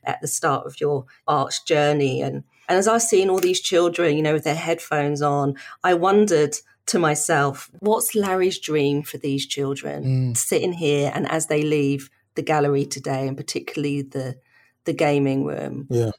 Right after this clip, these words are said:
Speaker 1: What does he wish they are left with?
Speaker 2: Oh, gosh. I think a multitude of things, Lou. Firstly, I, I, I, I want a space where they have as little fear as possible.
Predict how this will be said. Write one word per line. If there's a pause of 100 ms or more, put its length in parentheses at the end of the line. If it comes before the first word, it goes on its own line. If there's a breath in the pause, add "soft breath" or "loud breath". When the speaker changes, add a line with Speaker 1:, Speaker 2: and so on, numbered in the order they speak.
Speaker 1:
What
does
he
wish
they
are
left
with? (420)
Speaker 2:
Oh,
gosh. (340)
I
think
a
multitude
of
things,
Lou. (280)
Firstly,
I,
I,
I,
I
want
a
space
where
they
have
as
little
fear
as
possible.